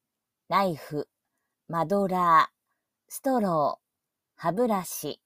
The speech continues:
ヘアブラシ、櫛、カミソリ、シャワーキャップ、ハンガー、衣類用カバーの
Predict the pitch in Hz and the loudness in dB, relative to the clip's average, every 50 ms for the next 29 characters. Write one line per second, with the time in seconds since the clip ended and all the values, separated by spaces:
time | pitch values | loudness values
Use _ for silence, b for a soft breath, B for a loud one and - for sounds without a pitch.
0 | _ _ _ _ _ _ _ _ _ _ _ _ 170 185 214 226 226 226 - - | _ _ _ _ _ _ _ _ _ _ _ _ 2 4 4 4 2 0 -4 -4
1 | 202 214 214 202 180 160 - - - 143 - - _ _ _ _ _ _ _ _ | -2 0 0 0 0 -2 -6 -10 -10 -12 -14 -14 _ _ _ _ _ _ _ _
2 | _ _ _ _ - - - - - - 185 185 - - _ _ _ _ _ _ | _ _ _ _ -12 -8 -8 -6 -4 -4 -4 -6 -6 -8 _ _ _ _ _ _
3 | _ _ _ _ _ _ _ _ _ _ - 175 175 208 233 233 - 233 226 202 | _ _ _ _ _ _ _ _ _ _ -4 -4 -2 -2 -2 -4 -4 -6 -6 -4
4 | 170 - - _ _ _ _ _ _ _ _ _ _ _ _ _ - - 185 185 | -6 -6 -8 _ _ _ _ _ _ _ _ _ _ _ _ _ -10 -2 0 2
5 | 185 226 262 285 294 - - 277 247 - _ _ - 147 - - _ _ _ _ | 2 4 2 2 -2 -6 -8 -8 -8 -8 _ _ -4 -4 -4 -4 _ _ _ _
6 | _ _ _ _ _ _ _ _ _ _ - 220 240 233 214 175 151 151 147 135 | _ _ _ _ _ _ _ _ _ _ -4 -2 0 0 0 0 0 2 2 2
7 | - - - _ _ _ _ _ _ _ _ _ _ _ _ _ _ _ _ _ | 2 0 -4 _ _ _ _ _ _ _ _ _ _ _ _ _ _ _ _ _
8 | - _ _ 170 180 180 208 254 294 285 262 269 269 269 262 262 - - 269 240 | -20 _ _ 2 4 4 6 4 4 4 4 4 4 4 4 2 0 -2 -4 0
9 | 214 220 208 196 185 160 151 143 139 - | 2 2 2 2 0 -2 -4 -4 -6 -8